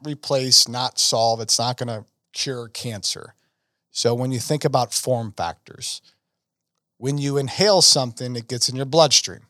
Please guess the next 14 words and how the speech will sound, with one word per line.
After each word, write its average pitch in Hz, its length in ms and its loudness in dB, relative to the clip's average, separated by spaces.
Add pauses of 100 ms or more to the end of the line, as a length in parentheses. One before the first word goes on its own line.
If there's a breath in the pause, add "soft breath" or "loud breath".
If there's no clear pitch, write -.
(140)
The 127 160 -10
onset 143 720 4
is 123 580 2 (480)
two 202 200 2
minutes, 139 640 0
and 127 100 -12
it 131 40 -8
may 135 180 0
last 131 600 4 (160)
an 123 140 -10
hour 113 240 -4
to 117 80 -8
two 151 240 -4
hours. - 540 -2